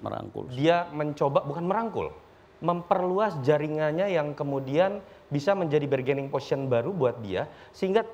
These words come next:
Speaker 2: tidak tersandera oleh orang-orang yang merasa berkeringat tadi. Sekarang sederhana, ketika ada satu partai atau dua partai kemudian mengancam, "Kalau Anda tidak mengikuti saya, menterinya tidak mengikuti saya, saya keluar." Jokowi sekarang mungkin bisa berkata, "Saya punya pasukan baru,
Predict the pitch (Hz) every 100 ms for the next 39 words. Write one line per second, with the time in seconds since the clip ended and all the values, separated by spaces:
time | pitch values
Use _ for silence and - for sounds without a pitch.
0 | - 202 170 175 175 185 - 180 180 208
1 | 110 139 147 156 151 151 156 190 175 156
2 | 151 151 180 156 151 160 151 147 165 127
3 | - - - - 196 254 226 180 208 175
4 | 85 - - - 180 240 226 220 214 214
5 | 196 202 196 185 - - 180 185 175 165
6 | 160 165 165 165 160 156 151 151 156 147
7 | - - - 156 160 156 165 170 160 147
8 | 143 147 147 156 147 113 107 190 - -
9 | 160 151 151 147 147 143 135 139 135 135
10 | 139 120 139 202 - - 180 190 151 117
11 | 123 135 185 196 196 208 196 160 135 139
12 | 180 117 - - - - 196 202 185 175
13 | 170 175 160 160 160 131